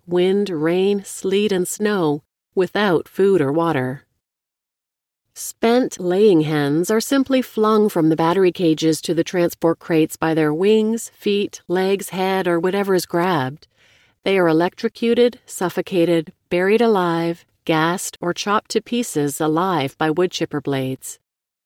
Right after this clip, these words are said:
Half naked from feather loss caused by overcrowded caging and terrorized by a lifetime of abuse, hens in transport experience such intense fear that many are paralyzed by the time they reach their final destination,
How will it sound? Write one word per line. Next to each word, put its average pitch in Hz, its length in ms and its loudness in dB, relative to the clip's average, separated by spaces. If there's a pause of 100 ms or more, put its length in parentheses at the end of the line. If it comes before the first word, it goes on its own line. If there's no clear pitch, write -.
(240)
Half 262 340 -2
naked 196 440 2
from 156 220 -2
feather 190 340 0
loss 143 320 0
caused 156 420 -2
by 151 140 0
overcrowded 190 640 0
caging 151 640 -2
and 185 180 -2
terrorized 208 680 -2
by 165 100 0
a 156 100 0
lifetime 196 540 0
of 170 140 0
abuse, 156 600 0 (360)
hens 226 340 2
in 202 140 4
transport 175 640 -2
experience 190 640 0
such 190 240 -2
intense 208 560 -2
fear 170 580 0 (260)
that 220 160 -2
many 226 300 4
are 202 100 2
paralyzed 180 840 0
by 165 100 -2
the 165 100 -2
time 220 300 0
they 196 140 0
reach 185 420 2
their 160 140 -4
final 175 320 0
destination, 156 840 -2